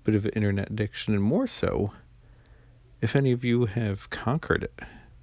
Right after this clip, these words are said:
Right now I'm kinda thinking that, uh, if I'm at my day job and go online during a break, a lunch, whatever,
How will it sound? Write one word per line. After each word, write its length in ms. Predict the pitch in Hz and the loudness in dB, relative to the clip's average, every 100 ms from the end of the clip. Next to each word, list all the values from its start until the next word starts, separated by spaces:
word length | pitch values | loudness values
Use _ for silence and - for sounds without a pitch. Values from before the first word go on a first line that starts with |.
| - - - - - | -20 -20 -20 -20 -4
Right 240 | 120 135 131 | 4 4 6
now 140 | 127 | 4
I'm 80 | 120 | 2
kinda 260 | - 107 | 2 2
thinking 480 | 101 - 104 - 98 | 2 0 0 0 0
that, 180 | 98 98 | -2 -2
uh, 220 | 95 95 - - - - - - - - - - - - - - - - - - - - - - 143 | -4 -4 -8 -18 -20 -20 -20 -20 -20 -20 -20 -20 -20 -20 -20 -20 -20 -20 -20 -20 -20 -20 -20 -20 -14
if 120 | - | 2
I'm 140 | 135 139 | 4 4
at 100 | 135 | 4
my 140 | 123 | 0
day 320 | 117 104 95 | 2 4 4
job 480 | 95 104 98 95 98 | 2 -2 0 0 -2
and 200 | - - - - - - - - | -6 -8 -12 -20 -20 -20 -18 4
go 140 | 104 | 6
online 360 | 95 92 92 90 | 6 2 0 0
during 220 | 90 87 | -2 -2
a 40 | |
break, 420 | 90 - 85 85 | -4 0 0 0
a 60 | 90 | -2
lunch, 300 | 85 90 - | -2 -2 -2
whatever, 520 | 92 87 90 85 87 | 0 0 -2 -2 -4